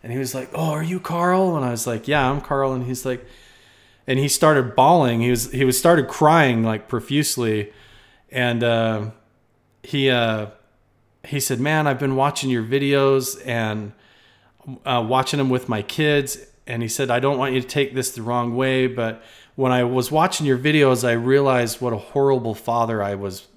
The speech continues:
to my kids and how bad of a dad I was." And he said that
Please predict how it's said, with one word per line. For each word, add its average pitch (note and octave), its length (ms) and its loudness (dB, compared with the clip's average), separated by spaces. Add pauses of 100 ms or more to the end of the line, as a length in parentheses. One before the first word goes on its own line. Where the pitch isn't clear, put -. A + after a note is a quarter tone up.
to A2+ 120 -12
my G2 120 -6
kids G2+ 380 -8
and F#2+ 120 -10
how G#2 340 -6 (180)
bad B2 280 -4
of G#2+ 120 -8
a G#2+ 60 -6
dad G#2+ 360 -6
I G#2+ 100 -2
was." F#2+ 420 -8 (720)
And A#2+ 480 0 (100)
he C3 120 -8
said A#2+ 320 -2
that A#2+ 220 -8